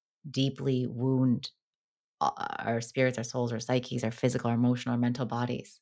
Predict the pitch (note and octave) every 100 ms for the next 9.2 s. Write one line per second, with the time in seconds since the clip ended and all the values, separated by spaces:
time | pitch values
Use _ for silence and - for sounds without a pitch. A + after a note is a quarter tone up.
0 | - - - - - - - D3 D3 D3
1 | C#3 C#3 C3+ B2 - - D3+ C#3+ C3+ C#3
2 | A#2+ B2+ B2+ C3+ B2 A#2+ A#2 - C3+ C3+
3 | A#2+ - A#2 A#2 A2+ - A#2+ A2+ A#2 A#2
4 | - - - _ _ _ C3 D3 B2 B2
5 | C3 C3 B2 - - B2 B2 A#2 - -
6 | _ A#2+ - C3+ C3+ B2 B2 - C#3+ C#3
7 | B2 B2 - B2 - A#2+ B2 C3+ - C#3
8 | C3+ B2 A2+ C3 B2 B2+ B2+ C3 A#2 A2+
9 | B2